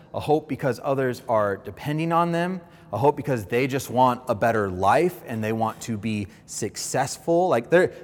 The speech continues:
there are plenty of reasons why people are able to persevere and endure through hard things. The question is,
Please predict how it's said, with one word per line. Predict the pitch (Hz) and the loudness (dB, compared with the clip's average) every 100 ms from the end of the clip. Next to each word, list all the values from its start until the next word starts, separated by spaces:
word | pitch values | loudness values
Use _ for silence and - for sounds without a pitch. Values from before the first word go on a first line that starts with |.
| - | 4
there | 165 | 8
are | 160 | 8
plenty | 127 - 156 170 185 185 123 | 4 -4 -4 -2 -2 -2 -4
of | 107 123 113 | -4 -6 -4
reasons | 123 147 165 120 101 92 - - - | -4 -4 -4 -4 -6 -10 -16 -20 -4
why | 107 131 | 2 2
people | 123 - 170 143 113 | 2 -4 -4 0 0
are | |
able | 113 127 117 | 0 -2 -2
to | 104 - | -4 -8
persevere | 107 - 135 - 110 120 107 104 | -10 -4 -4 -4 -8 -4 -4 -4
and | 113 | -6
endure | 110 107 110 110 | -4 -4 -2 -2
through | 98 101 | -4 -8
hard | 90 98 92 87 | -8 -6 -6 -8
things. | 98 85 - - - - - - - - - - - - - - - | -12 -12 -16 -20 -20 -20 -20 -20 -20 -20 -20 -20 -20 -20 -20 -20 -12
The | - | -10
question | - 175 175 - 143 | 0 2 2 -2 -4
is, | 120 107 | -2 -4